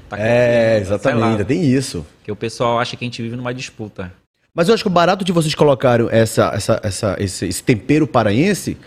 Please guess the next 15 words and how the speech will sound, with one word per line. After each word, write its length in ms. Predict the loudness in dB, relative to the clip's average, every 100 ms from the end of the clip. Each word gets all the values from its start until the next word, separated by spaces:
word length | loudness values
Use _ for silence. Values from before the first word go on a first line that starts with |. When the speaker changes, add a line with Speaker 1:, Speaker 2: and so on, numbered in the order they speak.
| -20
Speaker 1:
Hum. 80 | -6 -4
Speaker 2:
é 40 |
porque 140 | 2
é 40 | 2
uma 40 |
parada 240 | 2 0 0
só 160 | -2
nossa, 400 | -4 -2 0 0
né, 100 | -2
mano? 320 | 0 -2 -2 -6
Speaker 1:
Sim, 100 | -8
Speaker 2:
Tipo, 140 | -6 0 0 2
Speaker 1:
sim, 40 | 0
já 60 |
Speaker 2:
ninguém 140 | -2